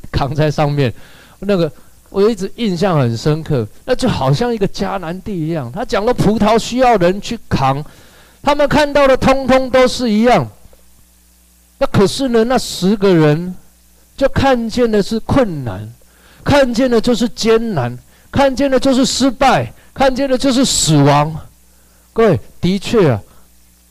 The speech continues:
十二个看到通通都一样，但是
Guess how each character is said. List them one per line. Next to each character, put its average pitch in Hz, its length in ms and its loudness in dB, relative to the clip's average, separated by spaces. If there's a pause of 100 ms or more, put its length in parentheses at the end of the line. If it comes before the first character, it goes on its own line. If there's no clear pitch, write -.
(280)
十 - 280 -12 (100)
二 202 220 2
个 127 160 -6
看 147 340 -2
到 139 180 0
通 165 360 -4
通 139 240 -2
都 131 240 2
一 107 180 -2
样， 113 140 0 (720)
但 302 300 2
是 254 260 -2